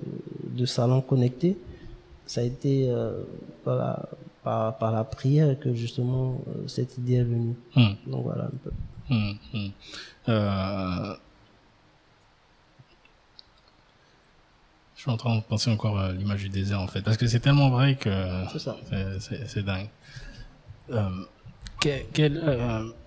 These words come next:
Speaker 2: quel impact a eu, euh, ce que t'as parlé de ton, de ton papa ?
Speaker 1: C'est ça.
Speaker 2: Euh, est-ce que tu, est-ce, est-ce que c'est un exemple pour toi, hein,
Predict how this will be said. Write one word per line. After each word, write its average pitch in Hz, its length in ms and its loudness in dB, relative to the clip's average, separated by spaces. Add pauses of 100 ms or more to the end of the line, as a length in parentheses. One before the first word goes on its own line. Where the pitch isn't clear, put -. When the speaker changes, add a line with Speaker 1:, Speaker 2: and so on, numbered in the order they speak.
(1300)
Speaker 2:
quel 170 160 4
impact 147 440 4
a 117 100 6
eu, 117 340 4
euh, 101 440 0 (440)
ce - 100 -6
que 123 60 2
t'as 117 180 0
parlé 110 280 2
de 104 120 4
ton, 104 220 0 (100)
de 107 80 0
ton 104 120 -6
papa ? 107 340 -4 (480)
Speaker 1:
C'est 143 100 -8
ça. - 120 -10 (360)
Speaker 2:
Euh, 107 440 -4 (760)
est-ce 120 120 -2
que 139 80 4
tu, - 260 -2
est-ce, 123 220 -2 (1300)
est-ce - 140 -2
que 143 80 2
c'est 127 120 0
un 120 160 -2
exemple 123 400 -2
pour 120 140 -2
toi, 110 320 -2
hein, 143 60 -6